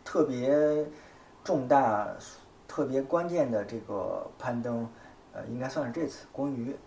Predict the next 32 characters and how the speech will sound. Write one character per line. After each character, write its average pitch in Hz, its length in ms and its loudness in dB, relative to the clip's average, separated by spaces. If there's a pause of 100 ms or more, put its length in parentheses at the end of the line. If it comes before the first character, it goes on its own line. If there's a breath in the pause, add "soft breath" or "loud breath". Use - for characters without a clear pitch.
(280)
因 123 140 -4
为 123 100 -4 (240)
毕 147 80 -2
竟 131 160 -4
在 123 100 -2
山 120 120 -2
上， 120 160 -2 (220)
山 139 200 -4
上 123 120 0
待 127 120 0
的 120 60 -4
时 - 180 -8
间 117 140 -6
长， - 300 -10 (580 loud breath)
然 - 100 -10
后 110 300 -6 (180)
的 - 460 -8 (240)
整 107 180 -8
个 113 480 4 (1200)
过 190 140 12
程 120 220 0
也 143 100 0
比 120 80 -6
较 113 180 2
稍 135 140 0
微 156 120 6
曲 160 220 -6
折 107 160 2
一 156 80 8
点 - 140 4
儿 - 120 -4
啊。 - 120 -2